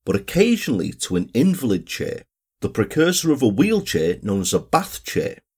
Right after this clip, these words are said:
Concurrent with this physical decline had been an increased emotional backlash from him, directed mainly at the long-suffering Dorothy.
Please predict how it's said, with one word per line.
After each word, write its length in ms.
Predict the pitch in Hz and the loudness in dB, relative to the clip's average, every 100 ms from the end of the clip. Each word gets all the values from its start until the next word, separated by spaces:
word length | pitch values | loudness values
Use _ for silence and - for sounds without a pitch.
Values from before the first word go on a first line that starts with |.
| _ _ _ _ _ _ _ _ - | _ _ _ _ _ _ _ _ -4
Concurrent 560 | 131 120 - 254 247 | 0 2 4 4 4
with 120 | 156 123 | 2 2
this 180 | 104 | 2
physical 460 | - 127 - - 104 | 2 0 0 0 0
decline 580 | 107 101 - 87 76 87 | 0 -4 0 0 0 -4
had 140 | 98 | -4
been 180 | 95 98 | 0 2
an 100 | 101 | 2
increased 720 | 151 180 - 202 - - - | 2 -2 -4 -2 -2 -4 -4
emotional 640 | 117 101 135 127 123 113 | 0 2 2 0 0 0
backlash 560 | - 160 - 175 131 120 | 0 -4 -2 -4 -4 -6
from 260 | - 85 82 | -4 -4 -4
him, 140 | - _ _ _ _ | -12 _ _ _ _
directed 580 | 85 104 160 - 180 120 | 0 2 0 0 -4 0
mainly 460 | 123 170 175 104 82 | 0 2 0 -2 -4
at 120 | - | -4
the 100 | 90 | -4
long-suffering 920 | 85 117 139 120 - 156 - 90 80 | 2 2 4 0 0 -2 -2 -4 -4
Dorothy. 540 | 76 80 98 - 78 | -2 2 2 0 -10